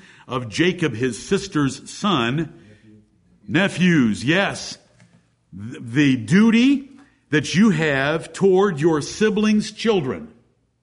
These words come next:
It's in the Bible.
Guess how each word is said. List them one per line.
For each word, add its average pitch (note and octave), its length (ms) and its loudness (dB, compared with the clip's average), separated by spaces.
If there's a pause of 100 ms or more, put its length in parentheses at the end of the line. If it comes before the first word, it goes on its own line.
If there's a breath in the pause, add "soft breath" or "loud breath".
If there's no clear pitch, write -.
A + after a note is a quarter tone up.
(1200)
It's C3 220 -4
in D#3+ 80 2
the F3+ 80 2
Bible. C#3 520 -2